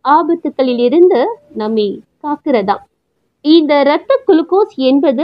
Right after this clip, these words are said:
அல்லது இந்த இரத்த சர்க்கரை என்பது, இரத்த ஓட்டத்தில் இருக்கும் சர்க்கரை அளவை குறிக்கிறது. எனவே தான் இந்த நீரிழிவு நோயாளிகளுக்கு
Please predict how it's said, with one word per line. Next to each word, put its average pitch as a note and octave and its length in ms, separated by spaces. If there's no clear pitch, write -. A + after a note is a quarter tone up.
அல்லது C#4 280
இந்த C4 140
இரத்த B3+ 340
சர்க்கரை F#4+ 540
என்பது, B3 420
இரத்த C#4+ 340
ஓட்டத்தில் D4+ 480
இருக்கும் C4 440
சர்க்கரை D#4 540
அளவை B3+ 340
குறிக்கிறது. A#3+ 580
எனவே F4 460
தான் D#4 340
இந்த D4+ 360
நீரிழிவு G4 500
நோயாளிகளுக்கு D#4 840